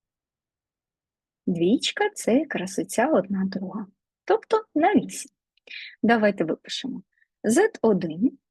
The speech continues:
у нас дорівнює корінь четвертої степені з два.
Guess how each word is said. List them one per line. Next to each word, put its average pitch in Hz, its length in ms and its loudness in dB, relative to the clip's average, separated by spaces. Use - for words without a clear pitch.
у 294 40 4
нас 320 560 -2
дорівнює 180 760 0
корінь 208 380 2
четвертої 175 600 -6
степені - 540 -10
з - 120 -18
два. 285 320 0